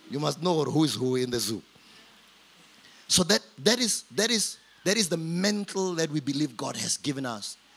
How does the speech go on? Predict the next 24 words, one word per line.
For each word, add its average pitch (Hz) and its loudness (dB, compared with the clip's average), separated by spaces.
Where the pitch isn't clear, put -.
to 147 2
be 147 0
an 131 0
expansive 156 0
church. - -2
And 139 -2
what 175 0
is 151 -2
the 143 0
mission? 139 -2
And 127 -4
the 127 -2
Bible 151 0
says, - 0
"And 143 -2
the 139 -2
gates 165 0
of 147 -2
hell 113 -4
shall 123 0
not 143 -2
prevail 117 -6
against 113 -6
it." 104 -10